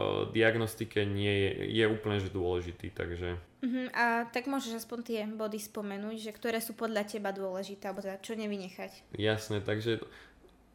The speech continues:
Speaker 1: čo sme sa bavili o anamnéze, tak to už nejdem ani veľmi spomínať, ale čo sa týka samotnej diagnostiky, tak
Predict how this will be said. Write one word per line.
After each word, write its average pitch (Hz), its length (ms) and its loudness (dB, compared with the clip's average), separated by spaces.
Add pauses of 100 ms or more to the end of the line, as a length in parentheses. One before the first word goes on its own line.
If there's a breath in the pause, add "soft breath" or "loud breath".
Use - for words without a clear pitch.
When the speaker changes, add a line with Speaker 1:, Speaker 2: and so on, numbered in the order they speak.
(340)
Speaker 1:
čo 127 160 2
sme 139 80 4
sa 135 160 2
bavili 123 240 6
o 101 80 6
anamnéze, 107 480 4
tak - 240 -2
to 104 80 2
už 101 320 -2 (160)
nejdem 107 400 2
ani 107 160 2
veľmi 104 240 2
spomínať, 107 480 0
ale 98 160 2
čo - 80 -8
sa 98 160 -6
týka - 160 -4
samotnej 101 480 0
diagnostiky, 98 640 0
tak 98 240 -4